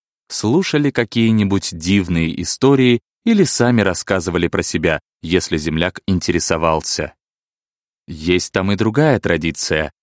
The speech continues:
Как раз в этот момент в разговор вступает некий Глеб Капустин, местный житель, который любит срезать гостя, щелкнуть по носу, как он это называет,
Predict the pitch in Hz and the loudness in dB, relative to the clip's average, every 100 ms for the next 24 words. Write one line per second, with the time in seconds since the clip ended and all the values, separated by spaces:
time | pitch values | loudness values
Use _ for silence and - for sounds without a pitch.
0 | _ - 156 190 185 107 113 - - 80 | _ -6 -2 0 0 0 0 0 -2 -2
1 | 87 139 139 98 92 80 82 87 147 - | 0 0 -2 -2 -2 0 0 2 0 -2
2 | _ - 131 123 180 175 - 95 113 - | _ -6 -4 0 0 -2 -2 0 0 0
3 | 113 - 95 90 82 82 - 104 - 151 | -2 -4 -6 -2 0 0 0 -4 0 -2
4 | - 85 71 - _ _ - 85 95 - | -2 -4 -6 -10 _ _ -4 0 2 0
5 | - 78 76 139 - 78 - _ - 180 | -4 -4 0 0 0 -4 -8 _ -8 0
6 | 208 160 101 110 120 - _ - - 165 | 2 2 2 2 0 -2 _ -8 0 2
7 | 143 92 80 85 87 - - 78 - _ | 2 2 -4 -2 -2 -2 -4 -6 -6 _
8 | _ _ - - 202 180 185 170 - 175 | _ _ -8 0 2 2 2 0 2 4
9 | 151 87 - 80 69 _ _ 92 - - | 4 2 -2 -6 -10 _ _ -4 -4 0
10 | 101 107 - 87 90 85 82 85 78 69 | 0 0 -2 -2 0 0 0 0 -2 -4
11 | - | -10